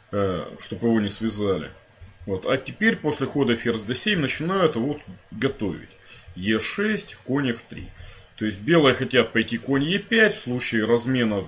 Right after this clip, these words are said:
взять Д Е, висит конь, а в случае его отхода последует слон Б пять, вилка. Вот. Э, но ещё, э, со времён, я думаю, с семидесятых, восьмидесятых годов,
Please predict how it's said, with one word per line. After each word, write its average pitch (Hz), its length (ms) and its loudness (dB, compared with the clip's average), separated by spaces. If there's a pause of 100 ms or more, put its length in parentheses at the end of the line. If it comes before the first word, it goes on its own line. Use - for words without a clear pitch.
(120)
взять 92 420 0
Д 131 100 0
Е, 208 340 2 (300)
висит 113 400 4
конь, 196 300 2
а 104 220 4 (100)
в - 40 -4
случае 120 360 -2
его 113 200 2
отхода 160 340 0
последует 135 500 0
слон 107 240 0
Б 104 120 -4
пять, 127 300 -2
вилка. 95 320 -10 (1500)
Вот. 98 220 -4 (440)
Э, 120 300 6 (320)
но 220 540 8
ещё, 165 600 4 (800)
э, 113 340 6
со - 600 8
времён, 139 480 4
я 120 120 6
думаю, 113 420 0
с - 80 6
семидесятых, 123 1000 4
восьмидесятых 107 760 0
годов, 175 460 -2